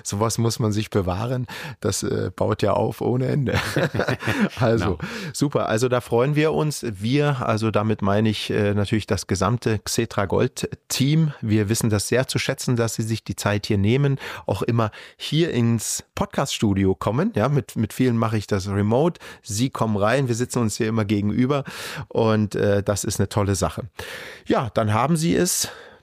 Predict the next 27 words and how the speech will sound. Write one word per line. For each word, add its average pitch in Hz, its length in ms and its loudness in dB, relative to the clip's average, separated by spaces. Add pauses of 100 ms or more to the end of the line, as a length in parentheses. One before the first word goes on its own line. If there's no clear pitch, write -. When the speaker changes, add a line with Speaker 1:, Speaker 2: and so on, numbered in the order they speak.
Speaker 1:
den 107 100 2
Podcast - 640 -2
betreffend, 135 720 -2
äh, 113 260 2
für 113 200 -2
dieses 120 340 0
Jahr 107 240 2
geschafft. - 800 -4
Danke 160 800 2 (340)
für 117 200 0
diese 143 340 2
und 120 180 0
für - 200 -2
all 117 100 2
die 120 180 0
anderen 135 440 0
Folgen 120 380 2
im 113 220 2
Jahr 104 300 2
zweitausendvierundzwanzig, 113 1300 0
in 123 120 -2
denen 113 300 0 (300)
ich - 220 -4
mit 113 220 -2
Ihnen 113 280 2
sprechen 127 480 0
dürfte. 143 440 2